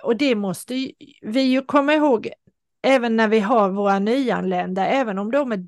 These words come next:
duktiga på, många är ju fan-, man, jag blir ju frapperad av hur många är så duktiga och har lärt sig svenska språket så snabbt, så är det ju mycket av nyanserna och, och specifika ord som jag kan tycka är, vad, vadå, det är väl,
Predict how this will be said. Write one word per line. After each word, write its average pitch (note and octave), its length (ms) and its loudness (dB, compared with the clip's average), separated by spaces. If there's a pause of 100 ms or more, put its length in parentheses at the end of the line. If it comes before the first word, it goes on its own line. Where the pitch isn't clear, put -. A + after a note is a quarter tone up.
duktiga - 600 -4
på, C4 240 -4
många A3+ 400 -2
är C4 80 -2
ju C4 180 -2
fan-, - 460 -10
man, A#3 220 0
jag G#3+ 160 0
blir B3+ 160 0
ju A#3+ 160 0
frapperad B3 880 -2
av A#3 280 2
hur A3 100 0
många G#3 380 -4
är G3+ 140 0
så G#3+ 180 -8
duktiga F#3+ 580 -4 (520)
och G#3+ 100 -6
har A#3 100 2
lärt A3 340 0
sig G3 200 -6
svenska G#3+ 500 -6
språket G3+ 640 -4
så G3 140 -2
snabbt, - 640 -4 (220)
så - 160 0
är G#3+ 300 2
det G#3+ 60 -2
ju C#4+ 120 0
mycket D4 340 -6
av F#3+ 220 0
nyanserna F#3 1040 -2
och, F#3 320 -2
och - 120 -6
specifika A3+ 960 -2
ord G3 380 -2
som G3+ 180 -6
jag G#3 280 -2
kan F#3 180 -10
tycka F#3+ 340 -4
är, F3 120 0
vad, F#3+ 300 0
vadå, F#3+ 440 -2
det F#3 160 -2
är F3 40 -4
väl, C4+ 360 -2